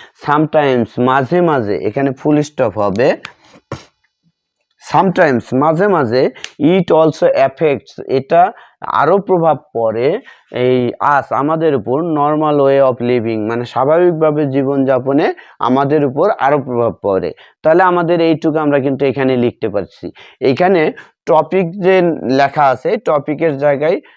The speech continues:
আহ, টপিকের নামটা আমাদের লিখতে হবে। এখানে গ্রিনহাউস, গ্রিনহাউস, এই যে টপিক, "Greenhouse is one of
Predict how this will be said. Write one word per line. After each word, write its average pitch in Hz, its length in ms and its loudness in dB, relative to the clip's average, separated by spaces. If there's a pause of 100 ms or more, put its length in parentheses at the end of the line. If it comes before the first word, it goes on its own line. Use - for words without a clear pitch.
(120)
আহ, 117 220 -4
টপিকের 147 500 0
নামটা 139 380 0
আমাদের 131 320 0
লিখতে 120 340 0
হবে। 160 220 2
এখানে 131 260 0
গ্রিনহাউস, 113 560 -2 (2500)
গ্রিনহাউস, 120 920 -2 (2500)
এই 190 220 2
যে 175 160 2
টপিক, 151 580 -2
"Greenhouse 175 560 0
is 147 240 0
one 143 220 0
of 139 100 0